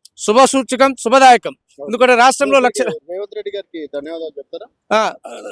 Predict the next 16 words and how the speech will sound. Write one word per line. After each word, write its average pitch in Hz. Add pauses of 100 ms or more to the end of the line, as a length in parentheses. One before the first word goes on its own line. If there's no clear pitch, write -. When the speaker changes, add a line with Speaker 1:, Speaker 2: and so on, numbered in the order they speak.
(120)
Speaker 1:
రాష్ట్రంలో 277
లక్షలాది 285
మందిగా 269 (320)
ఏదంటే 247
మాకు 240 (120)
సైతం 262 (320)
పోటీ 254
చేసే 269
సదుపాయం 254
కల్పించిన 240 (420)
గౌరవ 254
రాష్ట్ర 254
ముఖ్యమంత్రి, 254 (100)
ప్రతిపక్ష 220
పార్టీల 277 (260)
అధినేతలకు 254